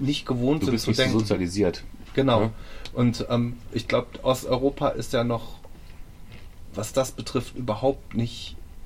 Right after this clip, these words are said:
Speaker 1: im Denken so wie wir. Die haben natürlich auch der, äh, guck mal, die haben diesen Untergang der Sowjetunion, der ja für viele ganz, ganz, ganz hart war, auch für die Russen. Ja, es gibt wenige, die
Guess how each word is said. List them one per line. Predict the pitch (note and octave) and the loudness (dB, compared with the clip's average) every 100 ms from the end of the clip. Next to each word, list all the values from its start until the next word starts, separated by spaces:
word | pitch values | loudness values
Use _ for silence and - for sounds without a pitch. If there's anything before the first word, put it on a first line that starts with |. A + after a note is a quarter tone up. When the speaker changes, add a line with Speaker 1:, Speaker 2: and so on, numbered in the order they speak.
| - - | -12 -6
Speaker 1:
im | B2 A2 | -2 2
Denken | A#2 B2 B2 A2+ | 4 4 2 0
so | A2+ A#2 | 2 2
wie | A2 G#2 | 2 2
wir. | G2+ F2+ - - - - - - - - | 0 0 -6 -8 -8 -8 -8 -8 -10 -2
Die | A#2 A2 | 2 4
haben | A#2+ B2+ - - - - - - - - - - | 4 0 -4 -10 -12 -10 -10 -10 -10 -10 -10 2
natürlich | B2 A2+ C#3+ C#3+ - | 2 4 2 2 2
auch | B2 - | 0 0
der, | - A#2 - | 2 4 4
äh, | B2 B2 | -2 -2
guck | - | 0
mal, | B2 | 2
die | A#2+ | 2
haben | B2+ | 2
diesen | C#3+ A#2+ - - D#3 | 0 -2 -4 -6 -4
Untergang | F#3 E3+ B2 B2 | 2 4 4 2
der | B2 | 2
Sowjetunion, | A#2 A2+ D3 D#3+ G#2+ G#2+ A#2+ | 2 4 2 4 2 2 2
der | A#2 | 4
ja | A2+ | 4
für | A2 A#2 | 2 -6
viele | - F3 D3+ C#3+ D3 - - - - - - - | -2 2 4 4 2 -6 -12 -12 -14 -14 -12 0
ganz, | B2 C#3 - | 4 4 4
ganz, | C#3 C3 - | 2 2 2
ganz | A#2 A2+ C#3+ | 0 0 -2
hart | D3 - | -2 0
war, | F#2 | 4
auch | A2 | 4
für | - | 4
die | A#2+ | -2
Russen. | C3+ F#3 - - - - - - - - | 0 -2 -6 -12 -14 -14 -14 -14 -12 -4
Ja, | G#2 G#2 C3 - - | 2 2 0 -8 -4
es | A#2 A2+ | -2 0
gibt | C#3 - C3 | 0 2 4
wenige, | F#3 F3+ C#3 | 6 4 0
die | C3+ C3 | 2 2